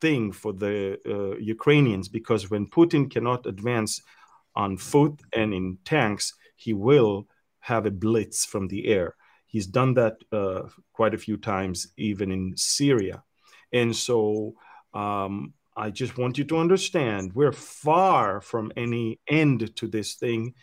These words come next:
If anything, things are escalating to a much more dangerous war than it began, um, uh, over a week ago. So this is the situation on the ground right now,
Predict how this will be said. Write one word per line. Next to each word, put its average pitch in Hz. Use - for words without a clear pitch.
If -
anything, 156
things 127
are 113
escalating 131
to 120
a 107
much 120
more 135
dangerous 113
war 107
than 107
it 113
began, 101
um, 101
uh, 110
over 104
a 92
week 98
ago. 92
So -
this 202
is 262
the 240
situation 175
on 156
the 151
ground 135
right 123
now, 110